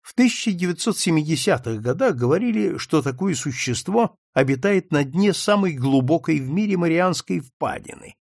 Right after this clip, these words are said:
и непременно появится, если его разбудить.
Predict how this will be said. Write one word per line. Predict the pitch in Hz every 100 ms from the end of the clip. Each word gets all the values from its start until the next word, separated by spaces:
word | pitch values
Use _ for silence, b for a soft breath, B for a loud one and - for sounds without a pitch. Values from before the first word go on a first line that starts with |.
| -
и | 139
непременно | 156 156 135 165 247 269
появится, | 311 285 185 151 131 127 120
если | 131 127 165
его | 131 143
разбудить. | 147 139 143 127 120 _